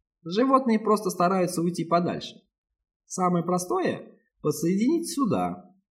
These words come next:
Он ткнул пальцем себе в то, что можно было с трудом назвать грудью. «Ничего не поделаешь. Первый результат всегда приходится переделывать и доделывать.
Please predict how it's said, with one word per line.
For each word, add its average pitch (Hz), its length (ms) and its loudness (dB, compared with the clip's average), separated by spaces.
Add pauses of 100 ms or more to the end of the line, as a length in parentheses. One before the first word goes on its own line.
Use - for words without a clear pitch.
(220)
Он 107 200 -8
ткнул 113 300 0
пальцем 196 380 -4
себе 117 280 -2
в - 160 -12
то, - 480 -4 (100)
что - 200 -2
можно 131 280 2
было 117 220 0
с 113 100 -4
трудом 175 360 2
назвать 113 340 0
грудью. 101 440 -6 (580)
«Ничего 220 420 2
не 311 100 0
поделаешь. 170 680 2 (360)
Первый 220 360 2
результат 190 460 2
всегда 147 360 0
приходится 135 520 0
переделывать 127 720 0
и 135 40 -2
доделывать. 92 640 -4